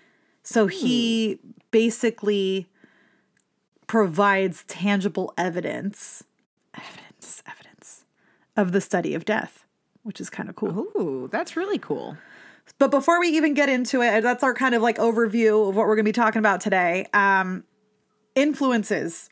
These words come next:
Speaker 1: are important.
Speaker 2: Mm-hmm.
Speaker 1: And there's a lot of cultural and religious influences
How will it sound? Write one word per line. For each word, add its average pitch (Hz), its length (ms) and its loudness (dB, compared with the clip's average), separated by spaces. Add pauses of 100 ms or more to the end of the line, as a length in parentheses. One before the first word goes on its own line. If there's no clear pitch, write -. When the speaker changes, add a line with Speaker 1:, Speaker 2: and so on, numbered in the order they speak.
Speaker 1:
are 196 120 2
important. 185 520 -6 (460)
Speaker 2:
Mm-hmm. 170 220 -6 (280)
Speaker 1:
And 214 120 2
there's 226 120 4
a 240 60 4
lot 233 200 2
of 302 140 0
cultural 214 680 0
and 190 140 0
religious 190 440 -2
influences 180 1080 -4